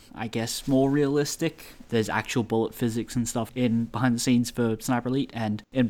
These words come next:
Battlefield, it's kind of, yeah, bullets will drop, but that's all you really kinda need to worry about, so just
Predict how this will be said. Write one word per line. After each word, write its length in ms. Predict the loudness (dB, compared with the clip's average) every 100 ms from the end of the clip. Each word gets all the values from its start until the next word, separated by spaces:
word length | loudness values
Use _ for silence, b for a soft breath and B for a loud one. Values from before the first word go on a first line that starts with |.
| 6
Battlefield, 480 | 8 8 6 2 0
it's 160 | -4
kind 320 | -2 2 4 4
of, 240 | 2 -2 b b b -2
yeah, 320 | 2 4 2
bullets 360 | 4 2 2 -2
will 80 | -4
drop, 440 | 2 2 0 -6 -20 -20 -20 -16 -16 -8
but 320 | -4 -4 -6 -16 -6
that's 200 | -2 2
all 100 | 4
you 140 | 4
really 340 | 2 2 2 2
kinda 220 | 2 2
need 180 | 4 2
to 60 |
worry 240 | 0 2 2
about, 280 | 2 0 -2
so 60 | -6
just 180 | -6